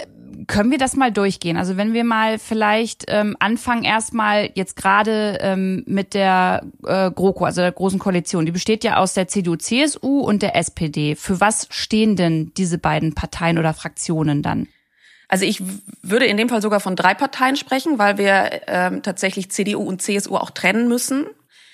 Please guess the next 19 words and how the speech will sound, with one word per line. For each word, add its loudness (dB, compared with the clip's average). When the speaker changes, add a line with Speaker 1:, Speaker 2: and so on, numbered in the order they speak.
Speaker 2:
Ähm, 4
und 0
die -2
C 0
D 2
U 0
definiert 2
sich, 0
das -4
haben -2
C -4
D -6
U, -4
C -6
S -8
U -10
gleich, 4
beide 2
als, -8